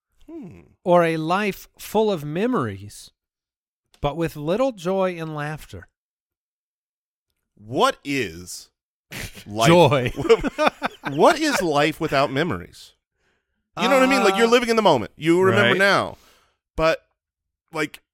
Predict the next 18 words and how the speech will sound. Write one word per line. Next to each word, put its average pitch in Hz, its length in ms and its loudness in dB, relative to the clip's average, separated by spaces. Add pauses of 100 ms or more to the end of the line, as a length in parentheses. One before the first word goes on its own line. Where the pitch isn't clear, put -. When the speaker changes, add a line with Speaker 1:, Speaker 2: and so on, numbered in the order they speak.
(320)
Speaker 1:
is 160 180 -14
that 233 320 -10
life? - 480 -12 (640)
Speaker 2:
I 160 140 0
think, - 640 -8 (1200)
I 147 60 -10
think 277 240 -6
it's - 280 -12
a 170 100 -6
little 185 340 -2
difficult 170 640 -6
because 151 400 -6
what 151 500 -4 (300)
is 160 340 -6
a 156 140 -8
memory 143 560 -8
technically? 110 680 -10
Like, 127 360 -6